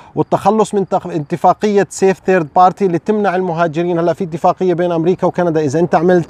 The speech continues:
آه، ريفرجي كليم في أمريكا ما بتقدر تعملها في كندا، بده يمنعوها هاي عشان يقدروا يعملوا كليمز.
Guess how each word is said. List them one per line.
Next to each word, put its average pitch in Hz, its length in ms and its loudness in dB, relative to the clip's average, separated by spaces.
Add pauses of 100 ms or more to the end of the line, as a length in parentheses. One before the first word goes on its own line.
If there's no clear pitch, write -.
(340)
آه، 143 220 4
ريفرجي 170 380 0
كليم 175 320 2
في 170 120 2
أمريكا 160 300 2
ما 160 120 2
بتقدر 165 320 2
تعملها 160 380 2
في 156 120 -2
كندا، 180 420 2 (1000)
بده 131 220 2
يمنعوها 165 580 6
هاي 185 80 4
عشان 156 280 0
يقدروا 160 300 -2
يعملوا 156 340 -2 (100)
كليمز. 185 320 -4